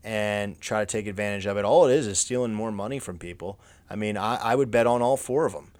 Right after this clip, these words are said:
And, you know, all four of 'em wouldn't get in, so <laughs> they're, they could essentially make money on that, depending on how much I'm betting. It, it's,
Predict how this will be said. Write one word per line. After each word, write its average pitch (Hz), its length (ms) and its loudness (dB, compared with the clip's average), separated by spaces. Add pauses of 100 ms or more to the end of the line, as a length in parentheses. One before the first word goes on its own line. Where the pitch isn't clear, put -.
(260)
And, 104 300 -4
you 104 100 -6
know, 127 240 2
all 110 160 4
four 123 280 2
of 123 80 0
'em 101 220 -2 (260)
wouldn't 110 280 -2
get 104 140 -4
in, 135 240 0
so 123 140 2
<laughs> - 0 -
they're, 156 420 2
they 117 300 -4 (380)
could 135 200 0
essentially 113 460 -2
make 123 240 0
money 135 260 2
on 95 160 -4
that, 101 180 -8
depending 107 340 -6
on 104 100 -6
how 104 100 -4
much 107 240 -6
I'm 117 140 -6
betting. 104 280 -4
It, 110 160 -8
it's, 135 200 -6